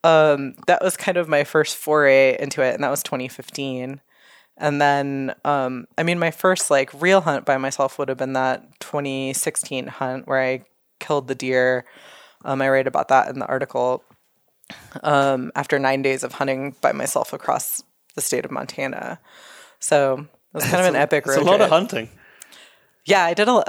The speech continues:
Speaker 1: so I was actually working at Backcountry Hunters and Anglers then. That's why I left MeatEater to go work at Backcountry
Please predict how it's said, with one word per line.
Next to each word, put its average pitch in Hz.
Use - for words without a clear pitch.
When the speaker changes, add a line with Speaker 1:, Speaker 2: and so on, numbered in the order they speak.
Speaker 1:
so 202
I 196
was 214
actually 196
working 170
at -
Backcountry 131
Hunters 135
and 135
Anglers 139
then. 143
That's -
why 139
I 151
left 147
MeatEater 139
to 135
go 135
work 135
at 131
Backcountry 135